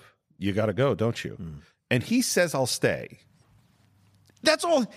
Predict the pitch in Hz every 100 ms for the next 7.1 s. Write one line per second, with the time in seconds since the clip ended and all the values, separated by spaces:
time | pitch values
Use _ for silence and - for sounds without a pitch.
0 | - - 349 349 302 226 - 262 180 180
1 | 143 - - - _ _ _ _ 208 208
2 | - 196 226 240 - 151 - 254 269 135
3 | 92 127 - _ _ _ _ _ _ -
4 | - - 180 196 156 - - 180 113 95
5 | 104 123 - _ _ _ _ _ _ _
6 | - - 214 - - 254 240 208 - 180